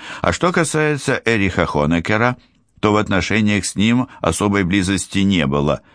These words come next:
Возможно, потому что в комсомольские годы тот был тесно связан с Шелепиным, А Н, но и особых конфликтов не наблюдалось. Особое отношение у Леонида Ильича Брежнева всегда было к Чехословакии,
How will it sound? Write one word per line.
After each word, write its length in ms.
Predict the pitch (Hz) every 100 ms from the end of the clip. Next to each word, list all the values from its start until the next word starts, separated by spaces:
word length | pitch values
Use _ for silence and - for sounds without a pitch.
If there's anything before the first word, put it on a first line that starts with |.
| - - -
Возможно, 460 | 104 104 190 180 156
потому 420 | 165 131 139 151
что 260 | - 123
в 60 | 95
комсомольские 720 | 120 107 104 123 127 - 110
годы 300 | 92 113 101
тот 180 | 98 95
был 220 | 78 104
тесно 360 | 87 98 - 87
связан 540 | - 90 85 90 87 -
с 60 | -
Шелепиным, 1000 | - 104 90 78 71 85 82 92 92 - _ _ -
А 200 | 92 -
Н, 320 | 92 92 90 - - - -
но 180 | - 147
и 60 | 196
особых 540 | 190 - 175 180 170
конфликтов 800 | 180 170 110 107 - 117 110 - -
не 160 | 104
наблюдалось. 800 | 104 101 101 98 98 95 98 - - _ _ _ _ _ _ -
Особое 560 | 87 - 143 160 160
отношение 880 | 147 139 123 120 127 123 120 117 -
у 180 | 92 90
Леонида 560 | 87 85 90 92 82 80
Ильича 380 | 78 78 76
Брежнева 520 | 71 80 76 82 78 76
всегда 400 | 76 69 82 73
было 360 | 78 82 85
к 220 | 85 - -
Чехословакии, 1040 | 87 85 - 76 73 - 76 87 80